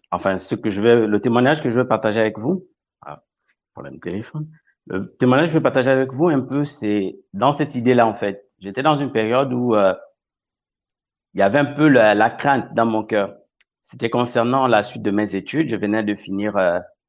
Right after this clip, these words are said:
euh, on va dire, ma licence et je devais poursuivre mes études en France. Et là, il y avait une histoire de bourse que je devais obtenir et tout. Et j'avais déposé mon dossier vachement en retard. La commission avait déjà commencé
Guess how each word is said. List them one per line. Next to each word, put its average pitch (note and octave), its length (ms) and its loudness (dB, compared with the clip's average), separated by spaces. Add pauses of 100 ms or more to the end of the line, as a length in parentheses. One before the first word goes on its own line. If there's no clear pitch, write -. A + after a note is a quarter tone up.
(640)
euh, E2 500 -8
on G2 60 -12
va F2+ 100 -6
dire, G2+ 280 -6
ma A#2 180 0
licence C3+ 500 -4 (640)
et F2 60 -6
je E2+ 60 -6
devais B2 220 4
poursuivre A2+ 320 -4
mes A2 180 2
études B2 300 -2
en G#2 120 2
France. D3 420 -2 (960)
Et G#2 140 0
là, C3+ 160 4
il C3 60 0
y A#2 40 4
avait A2+ 500 2
une A2 140 -2
histoire A2+ 280 0
de G2+ 120 -4
bourse B2 400 -2
que A2+ 80 -8
je F#2 80 -8
devais F#2 160 -4
obtenir G2+ 480 -2
et G2 140 -4
tout. - 180 -8 (560)
Et G2+ 80 -2
j'avais A#2 220 4
déposé C3+ 320 4
mon C#3+ 160 6
dossier C3 640 0
vachement B2+ 520 2
en C#3+ 40 4
retard. B2+ 560 2
La G#2+ 100 0
commission A2+ 360 -2
avait A#2+ 100 -2
déjà A#2 160 0
commencé G#2+ 720 -6